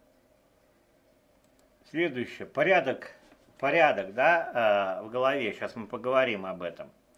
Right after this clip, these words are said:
Э, в данном случае у человека ушёл страх. То есть вот, э,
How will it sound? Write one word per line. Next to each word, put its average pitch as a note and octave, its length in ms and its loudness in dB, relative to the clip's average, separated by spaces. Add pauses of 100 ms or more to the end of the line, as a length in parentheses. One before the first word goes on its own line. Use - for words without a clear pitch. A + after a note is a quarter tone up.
(960)
Э, F2+ 500 -10 (1040)
в A2+ 60 -18
данном D3+ 300 0
случае C#3 680 -8 (140)
у B2 40 -16
человека F3 460 -2
ушёл C#3+ 560 -6
страх. A2 580 -2 (400)
То B2+ 100 -8
есть - 260 -8 (120)
вот, D3 340 -4
э, A2+ 480 -2